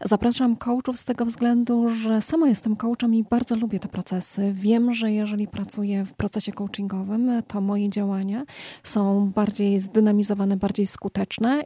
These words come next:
i też chciałam, e, żeby wolontariusze i, i cała nasza akcja tutaj, em, w kampanii, e, społecznej była zdynamizowana i że, żeby, em, no, mm, to, żeby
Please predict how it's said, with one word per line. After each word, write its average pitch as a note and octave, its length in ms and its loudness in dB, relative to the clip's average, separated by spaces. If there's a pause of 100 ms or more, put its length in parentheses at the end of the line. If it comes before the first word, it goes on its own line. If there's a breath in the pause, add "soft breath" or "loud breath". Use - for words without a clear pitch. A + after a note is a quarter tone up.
(120)
i A#3 140 2
też B3 400 -2
chciałam, B3 760 0 (420 loud breath)
e, A3 200 6
żeby A3 440 2
wolontariusze A3+ 800 2
i, G#3 300 -4
i G3+ 40 -6
cała B3 240 0
nasza G3 260 -2
akcja G3 320 -4
tutaj, G3 480 -4
em, G3 680 0
w - 120 -12
kampanii, G3 520 0
e, G3 180 0
społecznej G3+ 640 -2
była G3 280 -2
zdynamizowana F#3+ 920 -2
i F#3+ 240 -4
że, F#3+ 140 -4 (140)
żeby, G3 520 0 (400 loud breath)
em, G3 420 2
no, F#3+ 260 2 (240)
mm, G3 540 4
to, G#3 180 2
żeby G3+ 300 4